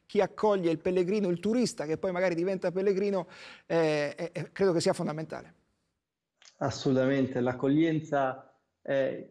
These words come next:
Speaker 2: il primo sguardo che il turista, il pellegrino, eh, riceve quando va a un santuario, quindi spesso ci auguriamo che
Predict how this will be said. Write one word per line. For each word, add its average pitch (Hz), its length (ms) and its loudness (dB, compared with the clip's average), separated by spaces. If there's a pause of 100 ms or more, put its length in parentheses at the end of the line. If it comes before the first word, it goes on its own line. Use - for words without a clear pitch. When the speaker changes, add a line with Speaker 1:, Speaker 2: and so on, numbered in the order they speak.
Speaker 2:
il 131 200 -4
primo 160 360 0
sguardo 143 640 0
che 139 120 -8
il 131 260 -6
turista, 147 560 -6
il 120 80 -8
pellegrino, 139 920 0 (420)
eh, 123 120 -6
riceve 139 480 0
quando 127 680 2
va 123 280 -2
a - 20 -6
un 123 80 -10
santuario, 131 760 2
quindi 131 600 2
spesso 151 420 -2
ci - 100 -2
auguriamo 143 720 2
che 147 380 0